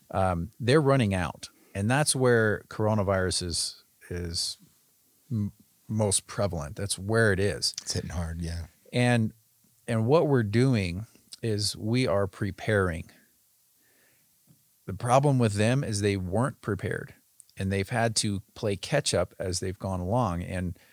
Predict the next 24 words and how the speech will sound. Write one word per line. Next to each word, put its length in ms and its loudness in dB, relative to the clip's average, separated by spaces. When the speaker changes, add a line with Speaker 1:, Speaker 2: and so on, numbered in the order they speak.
Speaker 1:
some 300 2
of 60 0
the 120 2
things, 520 0
you 60 -4
know, 80 -2
these 220 -4
masks 360 0
that 80 -6
the 80 -10
community 500 -4
is 160 -4
making, 440 -6
I 100 -6
think 240 -4
it's 180 -2
incredible. 680 -2
And 260 -2
we 240 2
are 140 2
preparing, 640 -2
hopefully, 640 0
for 220 -4
nothing. 420 -4